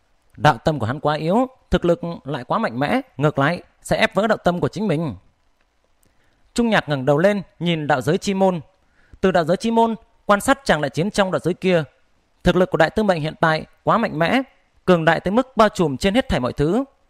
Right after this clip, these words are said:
Cho dù Trung Nhạc ở trong đầu chính mình mở ra hỗn độn, dùng bí cảnh đạo nhất làm đạo giới, trở thành thần nhân bản cổ của đạo giới vũ trụ bản thân, cũng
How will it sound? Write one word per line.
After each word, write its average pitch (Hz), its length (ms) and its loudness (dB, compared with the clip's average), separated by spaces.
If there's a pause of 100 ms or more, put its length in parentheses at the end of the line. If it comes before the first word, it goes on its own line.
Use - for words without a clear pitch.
(300)
Cho 196 160 4
dù 156 120 0
Trung 185 180 -4
Nhạc 151 220 0 (220)
ở 165 180 2
trong 220 200 -4
đầu 175 120 2
chính 220 180 -4
mình 160 200 -2 (160)
mở 143 160 2
ra 185 120 0
hỗn 208 160 -2
độn, 160 240 0 (400)
dùng 165 220 -2
bí 185 100 -2
cảnh 160 200 -2
đạo 147 120 -2
nhất 226 340 -4
làm 147 180 0
đạo 131 100 -4
giới, 170 320 0 (240)
trở 185 100 0
thành 165 300 -2 (140)
thần 170 140 0
nhân 208 140 -2
bản 175 140 -2
cổ 143 200 2
của - 100 -2
đạo 131 140 -2
giới 147 200 0
vũ 247 120 -2
trụ 190 180 -2
bản 131 200 -4
thân, 175 280 0 (520)
cũng 208 240 2